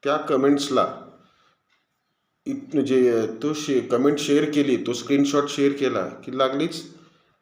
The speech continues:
लोकांचे होते, "You are great, तुमच्या खूप छान आहे, असं आहे, तसं आहे, खूप छान, you are great," किंवा "तुम्ही सांगता ते कधीच खोटं होत नाही," वगैरे वगैरे वगैरे.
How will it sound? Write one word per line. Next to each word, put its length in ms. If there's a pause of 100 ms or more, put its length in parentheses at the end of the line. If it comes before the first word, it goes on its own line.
(180)
लोकांचे 380
होते, 300
"You 160
are 220
great, 400 (1120)
तुमच्या 460
खूप 260
छान 260
आहे, 140
असं 420
आहे, 100 (120)
तसं 260
आहे, 220
खूप 360
छान, 240 (680)
you 180
are 260
great," 400
किंवा 380 (180)
"तुम्ही 180
सांगता 400
ते 160
कधीच 380
खोटं 240
होत 240
नाही," 180
वगैरे 360
वगैरे 340
वगैरे. 600